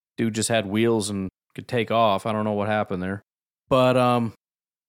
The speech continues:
I mean, you know, they still stopped him when it mattered, so that's good. But, uh, only four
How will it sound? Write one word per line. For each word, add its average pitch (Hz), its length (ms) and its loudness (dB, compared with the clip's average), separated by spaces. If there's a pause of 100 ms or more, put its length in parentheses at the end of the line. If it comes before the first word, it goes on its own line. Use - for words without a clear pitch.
(260)
I 143 60 0
mean, 151 300 2
you 151 80 0
know, 120 200 -2 (340)
they 120 60 -2
still 160 200 2
stopped 131 400 0
him 135 120 4
when 127 100 4
it 117 80 2
mattered, 113 400 0
so 120 140 0
that's 117 180 0
good. 101 300 -4
But, 101 180 -6 (220)
uh, 117 240 0
only 202 300 4
four 175 680 2